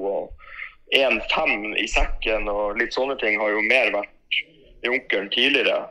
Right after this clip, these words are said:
mens at i år så har vi jo litt sånne en null-seiere og, eh, og litt sånne ting. Og det, det går, eh, på to ting. For det første, altså, går det på en gjeng som, som jobber helt enormt hardt. Altså, det, det løpes, og det kriges, og det er, og så har vi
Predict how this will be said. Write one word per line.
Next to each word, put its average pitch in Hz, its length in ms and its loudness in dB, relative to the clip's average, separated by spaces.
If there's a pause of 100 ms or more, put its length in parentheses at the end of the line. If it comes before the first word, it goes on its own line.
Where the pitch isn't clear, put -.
(120)
mens 113 200 -2
at 110 140 -2
i 113 60 0
år 127 200 0
så 104 120 -2
har 117 120 0
vi 107 120 0
jo 95 100 -2
litt 110 180 -2
sånne 95 300 0 (180)
en 113 200 4
null-seiere 113 580 2
og, - 560 -2 (480)
eh, 101 240 2
og 92 160 0
litt 104 100 -2
sånne 127 300 0
ting. - 160 6
Og 151 80 4
det, 160 80 4 (300)
det 151 120 0
går, 180 320 0 (400)
eh, 104 240 -2 (220)
på 127 100 -4
to 170 140 -2 (100)
ting. 135 220 2
For 117 100 -6
det 117 80 -6
første, 143 220 -2
altså, 110 240 -6
går 131 160 -2
det - 100 -10
på 101 140 -2
en 104 100 -6
gjeng 113 320 0
som, - 220 -8 (580)
som 113 160 -8
jobber - 480 -2
helt 110 220 0
enormt 120 420 -4
hardt. - 380 -6 (100)
Altså, - 240 -4
det, 110 140 2 (180)
det 107 220 0
løpes, 117 580 -2
og - 160 -6
det 98 160 0 (560)
kriges, 131 560 4
og 107 140 -2
det 104 100 4
er, 110 160 4
og 82 160 -2
så 160 220 0
har 147 100 2
vi 135 100 4